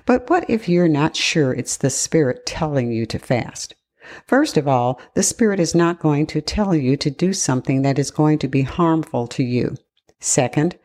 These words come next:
the devil is never going to tell you to fast unless he is trying to do something harmful to you. So, wisdom is the order of the day, and the Holy Spirit is always wise.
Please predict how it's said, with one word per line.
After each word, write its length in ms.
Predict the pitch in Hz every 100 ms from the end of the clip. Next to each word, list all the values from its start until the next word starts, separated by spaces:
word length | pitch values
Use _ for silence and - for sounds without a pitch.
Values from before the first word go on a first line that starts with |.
| - -
the 100 | 156
devil 400 | 139 139 - 139
is 180 | 143 160
never 260 | 156 127 120
going 260 | 131 127
to 100 | 135
tell 400 | - - 190 180
you 180 | 131 135
to 160 | - 120
fast 640 | - 190 156 110 - - - - -
unless 340 | 185 202 202
he 180 | - 196
is 140 | 190
trying 580 | - - 294 294 135 127
to 100 | 135
do 160 | 120 120
something 480 | - 120 - 123
harmful 680 | 117 139 127 120 - 117 110
to 140 | - 131
you. 360 | 123 110 - _ _ _ -
So, 480 | - 139 107 - - - -
wisdom 580 | 131 185 175 - 165 165
is 400 | - 143 139 -
the 160 | 147 147
order 480 | 147 135 127 131 -
of 280 | 120 113 -
the 100 | 135
day, 420 | 160 147 117 - - - -
and 320 | 180 180 180 175
the 100 | 170
Holy 480 | - 208 196 196 196
Spirit 580 | - - 165 123 127 - _
is 260 | 175 185 - -
always 840 | 180 196 151 113 120 120 127 -
wise. 720 | 131 131 127 117 107 - -